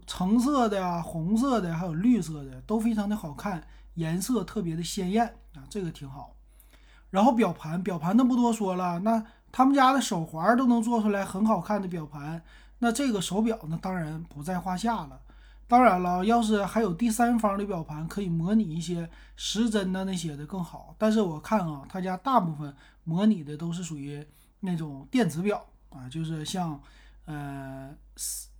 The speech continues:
这个叫什么名儿来的？突然忘了啊，卡西欧，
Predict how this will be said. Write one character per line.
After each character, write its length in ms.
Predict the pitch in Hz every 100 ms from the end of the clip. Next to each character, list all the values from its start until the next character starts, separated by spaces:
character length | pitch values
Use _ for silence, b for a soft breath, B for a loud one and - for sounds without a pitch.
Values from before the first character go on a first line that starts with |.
| -
这 160 | 202 180
个 120 | 165
叫 120 | 175
什 160 | 147 127
么 80 |
名 140 | 190 147
儿 40 |
来 260 | 127 117 -
的？ 1300 | - - - - - - - - - - - - -
突 140 | -
然 160 | 185 185
忘 220 | 220 180
了 80 | 135
啊， 200 | 131 127
卡 120 | - 175
西 140 | 240
欧， 180 | 240